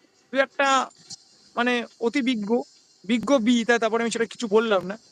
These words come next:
এসে আমাদেরকে বলেছিল যে, "এই, এরা খবর দিয়েছে নিউ ফরেনার আসছে, তো নিউ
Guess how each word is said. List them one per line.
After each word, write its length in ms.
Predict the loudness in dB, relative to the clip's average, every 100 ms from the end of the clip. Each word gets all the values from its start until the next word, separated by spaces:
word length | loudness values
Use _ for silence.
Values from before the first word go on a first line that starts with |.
| _ _ -2
এসে 200 | 2 4
আমাদেরকে 360 | 4 4 4 0 -4 -12 0
বলেছিল 400 | 0 2 0 2
যে, 140 | 4 4 4 -4 -20 -20 _ 4
"এই, 200 | 8 8 8
এরা 140 | 6
খবর 340 | 4 4 4
দিয়েছে 320 | 4 2 0 0
নিউ 180 | -2 0
ফরেনার 320 | 2 4 6
আসছে, 240 | 4 2 2
তো 120 | 2
নিউ 200 | 2 0